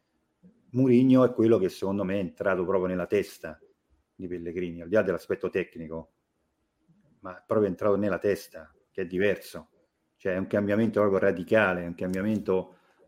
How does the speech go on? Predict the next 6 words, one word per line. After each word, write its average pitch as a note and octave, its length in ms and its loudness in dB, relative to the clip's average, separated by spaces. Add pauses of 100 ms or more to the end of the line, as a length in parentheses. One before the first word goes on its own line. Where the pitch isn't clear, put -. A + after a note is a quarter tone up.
eh, G2+ 380 -20
che - 140 -10
parte A#2 400 0
da G2+ 100 2
lì B2 440 2
e, F2 920 -4